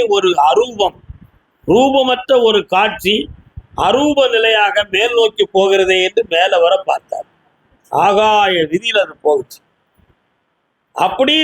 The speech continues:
சில நேரம் கழிந்து அப்படியே அதே ஆத்ம சக்தி மெல்ல மெல்ல இறங்கி கிருஷ்ணருடைய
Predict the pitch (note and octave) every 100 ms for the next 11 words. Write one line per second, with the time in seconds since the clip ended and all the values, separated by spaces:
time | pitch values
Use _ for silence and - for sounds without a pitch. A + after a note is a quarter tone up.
0 | C4+ A#3 A3+ G#3 A3 B3 G#3 G3 G#3+ A3
1 | G3+ E3+ - G#3+ A3 F3 D#3+ F#3+ A3 A3+
2 | E3+ F3 - F3 E3 - - F#3+ - -
3 | _ _ _ _ - E3 G3 A3 A3 A#3
4 | A#3+ B3 B3+ B3 F#3+ G3+ G#3+ G3+ G#3+ -
5 | _ _ _ _ - G#3+ A3 C#4+ C#4 B3
6 | A3+